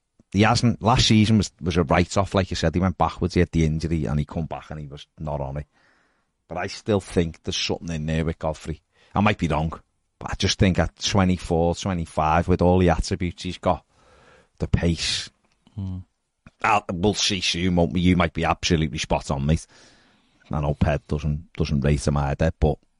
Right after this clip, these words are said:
Speaker 1: I think there's enough there to work with. But we'll see, we'll see. Um, Stu says, "Yes or no, do you think Iwobi will sign a new contract?" What do you think's happening? They've got less than a year now. I'm not,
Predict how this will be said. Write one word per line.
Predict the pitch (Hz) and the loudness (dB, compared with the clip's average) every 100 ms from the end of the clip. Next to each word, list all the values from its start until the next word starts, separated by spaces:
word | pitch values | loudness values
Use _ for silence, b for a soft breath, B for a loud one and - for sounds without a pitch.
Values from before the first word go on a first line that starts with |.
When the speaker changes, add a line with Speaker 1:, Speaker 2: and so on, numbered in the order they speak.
| _ 90 | _ -2
Speaker 1:
I | 90 | 0
think | 85 92 85 | 2 0 0
there's | 78 87 | -4 -2
enough | 80 80 - | 0 0 -2
there | 80 73 76 | -6 -4 -2
to | 90 | 0
work | 73 76 76 - | 2 2 2 2
with. | 87 _ B B B B B B - | 2 _ B B B B B B 0
But | 90 | 2
we'll | 98 | 4
see, | 104 - 101 - - | 4 4 2 0 -6
we'll | 90 92 | 0 0
see. | - 92 - B B B B B B | 2 0 -2 B B B B B B
Um, | 98 98 98 95 82 - - | 4 6 6 6 2 -2 -4
Stu | - - 120 131 | -2 2 4 4
says, | - - 127 95 | 4 4 4 4
"Yes | 110 110 - | 4 4 4
or | 104 95 | 6 6
no, | 92 107 101 | 6 6 4
do | - | 2
you | |
think | 85 87 87 | 2 2 4
Iwobi | 80 82 82 | 6 6 6
will | 85 | 2
sign | - 80 73 87 | 2 -2 0 0
a | |
new | 101 107 | 0 -2
contract?" | 107 107 127 262 | -4 -6 -8 -6
What | 269 | -2
do | 302 | 0
you | |
think's | 311 - | 0 0
happening? | 156 - 208 | 0 0 0
They've | 214 208 | 0 2
got | 202 143 | 0 4
less | 147 - | 2 2
than | - 190 | 0 0
a | |
year | 156 120 135 | 2 2 2
now. | 165 123 - _ _ - | 0 -4 -8 _ _ 0
I'm | 165 | 2
not, | 196 | 2